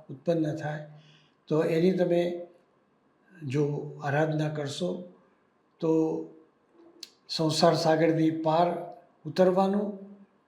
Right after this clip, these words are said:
તમામ પ્રકારની દુર્ગતિનો નાશ કરવાનું અને તમામ પ્રકારની સદગુણ સંપત્તિને પ્રાપ્ત કરી આત્મ સુખ, આત્મ આનંદને અનુભવ કરવાનું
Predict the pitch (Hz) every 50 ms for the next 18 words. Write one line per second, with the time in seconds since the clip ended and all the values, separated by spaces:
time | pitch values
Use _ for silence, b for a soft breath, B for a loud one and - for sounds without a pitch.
0 | _ _ _ _ _ _ - 160 165 185 196 202 190 190 185 185 196 190 190 196
1 | 196 190 175 170 175 175 175 160 170 170 170 202 202 190 190 190 190 180 170 160
2 | 160 175 175 - - - 185 180 180 180 190 190 190 190 - 226 - - - -
3 | - - _ _ _ _ _ _ _ _ _ _ _ - - 185 202 214 208 185
4 | 196 185 190 208 233 254 240 - 208 196 - 208 208 208 208 220 233 233 240 240
5 | 240 - - - - 190 185 185 214 240 254 247 - - - 196 190 190 233 226
6 | - - 240 226 208 208 214 - 202 190 185 185 190 - 202 190 190 196 185 202
7 | 196 175 160 - - - 190 202 208 - - - 262 233 - 190 180 185 185 -
8 | 214 214 220 220 - 165 165 170 175 180 208 220 220 214 - - - - 185 185
9 | 196 202 196 196 - 180 175 180 180 175 160 180 247 240 208 196 185 185 185 185
10 | 190 190 208 208 208 -